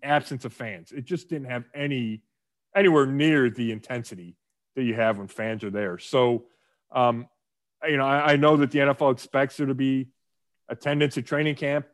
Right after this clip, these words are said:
They expect stadiums to be a hundred percent capacity.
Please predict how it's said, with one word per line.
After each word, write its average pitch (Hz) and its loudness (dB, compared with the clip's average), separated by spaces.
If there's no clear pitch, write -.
They 117 -8
expect 135 -4
stadiums 139 0
to 135 -8
be 131 0
a 123 -2
hundred 135 -2
percent 135 -6
capacity. 139 -4